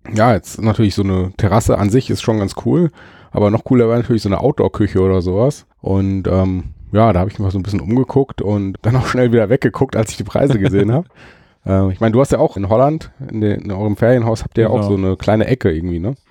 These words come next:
Speaker 2: Ja, wir haben in einer Ecke, also wir haben keine richtig gemachte Terrasse, da sind wirklich diese, äh, wie heißen diese Kunststoffdielen, ähm, haben da auch noch so
Speaker 1: W P C?
Speaker 2: ein eigen-, ja, genau,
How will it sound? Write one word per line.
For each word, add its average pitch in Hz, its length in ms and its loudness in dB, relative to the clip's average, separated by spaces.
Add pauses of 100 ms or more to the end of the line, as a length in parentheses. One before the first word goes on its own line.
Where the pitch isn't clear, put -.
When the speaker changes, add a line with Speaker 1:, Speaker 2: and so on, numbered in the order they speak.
(260)
Speaker 2:
Ja, 117 240 2
wir 117 100 0
haben 120 120 -2
in 104 120 -12
einer 120 300 2
Ecke, 120 480 0
also 107 300 0 (140)
wir 104 180 2
haben 110 80 0
keine 104 300 0
richtig 120 260 0
gemachte 110 360 0
Terrasse, 113 440 -2
da 104 140 2
sind 101 200 -2
wirklich 107 280 -2
diese, 98 420 2 (640)
äh, 104 80 -2
wie 98 640 4
heißen 107 220 0
diese 98 320 0
Kunststoffdielen, 104 1000 0
ähm, 95 640 0 (320)
haben 107 100 -6
da 90 80 -2
auch 90 60 0
noch 104 220 2
so - 0 -
Speaker 1:
W - 0 -
P - 0 -
C? 101 240 0
Speaker 2:
ein 143 60 0
eigen-, 98 300 -4 (440)
ja, 110 160 2
genau, 104 320 2